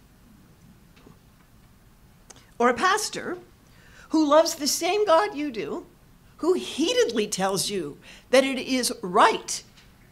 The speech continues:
that a fourteen-year-old girl who's been raped must marry her rapist so the family does not have shame to carry.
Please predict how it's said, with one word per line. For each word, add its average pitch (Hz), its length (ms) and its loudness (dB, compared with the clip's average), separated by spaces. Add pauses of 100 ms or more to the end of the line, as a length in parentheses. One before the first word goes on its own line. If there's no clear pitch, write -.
(280)
that 240 100 -2
a 240 40 2
fourteen-year-old 240 640 -2
girl 202 240 -4
who's 208 140 -8
been 196 160 -4
raped 190 220 -4
must 180 180 -6
marry 170 220 -6
her 156 140 -14
rapist 180 380 -6
so 175 120 -6
the 170 80 -14
family 151 340 -12
does 156 220 -12
not 165 200 -10
have 156 340 -14
shame 151 360 -10
to - 80 -16
carry. - 400 -18